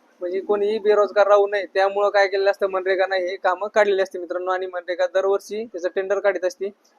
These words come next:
त्यामुळं हे जे केवायसी मित्रांनो त्यांनी कंपल्सरी केलेली आहे. आणि प्रत्येक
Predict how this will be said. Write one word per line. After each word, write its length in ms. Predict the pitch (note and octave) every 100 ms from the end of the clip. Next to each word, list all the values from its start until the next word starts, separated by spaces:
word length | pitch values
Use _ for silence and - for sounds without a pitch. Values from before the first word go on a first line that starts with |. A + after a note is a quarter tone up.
| _ F#3+
त्यामुळं 420 | F#3 F#3 G3 A3
हे 300 | F#3 F3 F3
जे 240 | F#3+ F#3+
केवायसी 500 | F#3+ - G#3 G#3 G#3
मित्रांनो 360 | F#3+ F#3 F3+ F#3
त्यांनी 320 | F#3 F3+ A3 - _ _ _ _ G3
कंपल्सरी 400 | F#3+ G3 G3 G3
केलेली 300 | G#3 G3 F#3
आहे. 100 | G3
आणि 220 | F#3 F#3
प्रत्येक 400 | - F#3+ G3